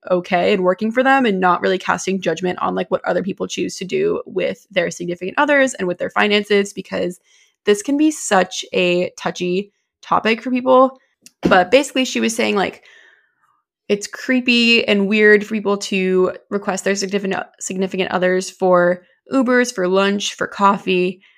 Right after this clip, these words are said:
Um, and why can't you just go Dutch? Why can't you treat each other? Um, and I think kind of what this perspective neglects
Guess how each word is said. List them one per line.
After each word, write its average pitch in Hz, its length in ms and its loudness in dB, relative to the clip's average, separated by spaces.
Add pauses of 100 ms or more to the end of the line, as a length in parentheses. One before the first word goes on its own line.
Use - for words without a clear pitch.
(180)
Um, 180 540 -2 (120)
and 190 500 0 (140)
why 190 280 2
can't 190 240 -2
you 180 120 -4
just 170 140 -8
go 185 120 2
Dutch? 180 400 2
Why - 100 -2
can't - 220 -8
you - 80 -14
treat 277 200 -2
each 254 140 -2
other? 214 400 2 (360)
Um, 185 540 -2 (120)
and 214 140 2
I 220 60 0
think 330 300 0 (120)
kind 240 220 0
of 202 160 -2
what 208 300 2
this 202 220 0
perspective 185 760 -2
neglects 185 540 -2